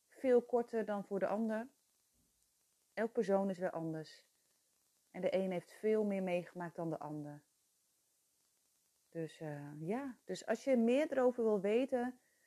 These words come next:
spiritueel ontwaken, typ gewoon in symptomen van spiritueel ontwaken.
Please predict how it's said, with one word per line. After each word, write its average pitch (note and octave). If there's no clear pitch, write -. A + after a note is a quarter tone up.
spiritueel A3+
ontwaken, G3
typ A#3
gewoon G#3
in F#3
symptomen G#3+
van -
spiritueel F3+
ontwaken. E3+